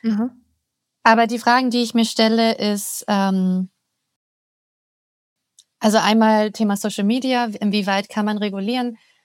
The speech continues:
Speaker 2: Es wird über das Verbot gesprochen, da wissen wir noch nicht, was es bewirkt oder nicht. Da gibt's, soweit ich weiß, noch keine Studien zu.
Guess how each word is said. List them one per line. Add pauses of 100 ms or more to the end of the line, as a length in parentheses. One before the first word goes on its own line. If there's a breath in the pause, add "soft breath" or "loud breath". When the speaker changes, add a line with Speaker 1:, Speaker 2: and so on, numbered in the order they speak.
(300 loud breath)
Speaker 2:
Es
wird
über
das
Verbot
gesprochen,
da
wissen
wir
noch
nicht,
was
es
bewirkt
oder
nicht.
Da
gibt's,
soweit
ich
weiß,
noch
keine
Studien
zu.